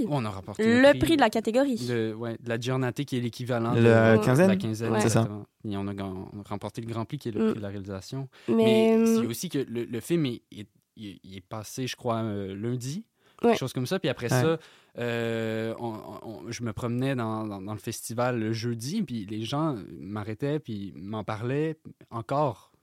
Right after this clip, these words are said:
Speaker 1: Donc, il y avait cette espèce-là que le film est resté dans la tête des, des festivaliers. Puis c'est, c'est, c'est quand même particulier parce que, mais quand tu vois trois, quatre films par jour, euh, ben,
Speaker 3: Ouais.
Speaker 1: on,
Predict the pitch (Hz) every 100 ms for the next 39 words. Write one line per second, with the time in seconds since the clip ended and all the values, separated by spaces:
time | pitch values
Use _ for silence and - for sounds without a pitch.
0 | _ 113 113 - 107 110 120 131 - 135
1 | - 156 151 117 113 107 151 156 135 _
2 | _ - 123 117 135 - 165 135 113 127
3 | 127 117 107 107 110 - 107 - 107 123
4 | 185 - - - - - - - - 98
5 | 107 107 113 117 110 - 147 170 101 -
6 | 104 98 98 101 - _ _ _ - 104
7 | _ - 113 - 110 117 131 135 - 123
8 | 127 131 135 135 117 - 139 131 120 107
9 | 104 120 131 107 107 104 104 104 - 107
10 | 98 117 113 135